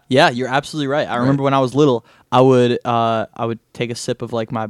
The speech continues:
Speaker 1: mom's coffee, and I'd be like, "Ew,
Speaker 2: Yeah.
Speaker 1: I want a waffle now."
Speaker 2: Right.
Speaker 1: <laughs>
Speaker 2: Or
Speaker 1: Yeah.
Speaker 2: you have, like, whiskey or something. Whiskey's
Speaker 1: Yeah.
Speaker 2: another one. Like, you don't like whiskey. No
Speaker 1: Th-
Speaker 2: one likes whiskey.
Speaker 1: that stuff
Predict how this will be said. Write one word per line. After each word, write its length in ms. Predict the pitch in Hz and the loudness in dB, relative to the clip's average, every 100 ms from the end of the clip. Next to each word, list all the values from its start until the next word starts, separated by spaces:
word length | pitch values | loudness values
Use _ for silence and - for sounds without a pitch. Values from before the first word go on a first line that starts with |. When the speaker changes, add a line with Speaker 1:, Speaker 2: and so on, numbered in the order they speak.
| - | -8
Speaker 1:
mom's 380 | 117 113 110 | -6 -6 -6
coffee, 480 | - 113 117 104 110 - | -6 -6 -6 -8 -14 -16
and 280 | 107 107 107 | -14 -10 -8
I'd 180 | 113 117 | -8 -6
be 120 | 117 | -4
like, 280 | 117 120 - - | -4 -6 -10 -6
"Ew, 420 | 180 151 113 110 - | -4 -4 -6 -8 -8
Speaker 2:
Yeah. 240 | 120 98 | -6 -2
Speaker 1:
I 60 | 170 | 0
want 180 | 170 | 0
a 40 | 127 | 0
waffle 400 | 131 147 - 107 | 0 -2 -4 -8
now." 280 | 107 104 98 | -8 -10 -12
Speaker 2:
Right. 240 | 113 113 139 | -10 -8 -6
Speaker 1:
<laughs> 0 | |
Speaker 2:
Or 60 | 160 | -4
Speaker 1:
Yeah. 160 | - 107 | -2 -2
Speaker 2:
you 80 | 113 | 0
have, 220 | 127 110 | 0 0
like, 180 | 101 95 | -4 -6
whiskey 600 | 95 110 - - 113 120 _ _ | -10 -10 -10 -10 -10 -12 _ _
or 80 | 107 | -16
something. 480 | - 107 104 107 104 _ | -12 -12 -12 -12 -14 _
Whiskey's 440 | 95 98 - 120 | -16 -14 -8 -6
Speaker 1:
Yeah. 60 | 117 | -6
Speaker 2:
another 220 | 107 104 | -6 -8
one. 160 | 101 98 | -10 -10
Like, 280 | 85 - _ _ _ _ | -12 -16 _ _ _ _
you 160 | - 113 | -12 -12
don't 220 | 82 - _ | -12 -16 _
like 260 | 98 92 - | -16 -16 -14
whiskey. 480 | 90 - 107 98 - _ | -12 -12 -10 -12 -14 _
No 100 | 113 | -10
Speaker 1:
Th- 60 | 113 | -10
Speaker 2:
one 100 | 98 | -10
likes 260 | - - | -14 -14
whiskey. 140 | 175 156 | -4 0
Speaker 1:
that 160 | 269 | 0
stuff 340 | - - 311 | 0 -2 -2